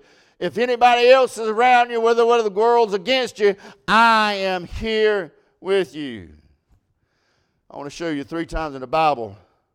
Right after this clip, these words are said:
that Jesus stood with Paul and what Paul was going through.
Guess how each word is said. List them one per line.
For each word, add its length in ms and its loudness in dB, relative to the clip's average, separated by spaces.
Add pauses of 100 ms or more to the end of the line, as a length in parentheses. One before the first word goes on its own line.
(140)
that 140 -12
Jesus 360 -16
stood 260 -12
with 160 -16
Paul 520 -8 (1040)
and 140 -14
what 180 -10
Paul 460 -6
was 220 -14
going 300 -18
through. 360 -20